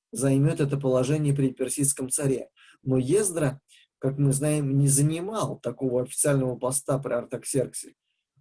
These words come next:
не был наделён какими-то особыми полномочиями или правами для осуществления вот этой миссии над народом. Но, подумайте, но Бог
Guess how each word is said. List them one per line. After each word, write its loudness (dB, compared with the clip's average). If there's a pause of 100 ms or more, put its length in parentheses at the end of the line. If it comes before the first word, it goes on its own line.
(120)
не 2
был 2
наделён 2
какими-то -4
особыми 0
полномочиями -2 (640)
или 0
правами 2
для 2
осуществления -2
вот -6
этой -4
миссии -4
над 2
народом. 0 (880)
Но, 0 (160)
подумайте, 0 (600)
но -2
Бог 0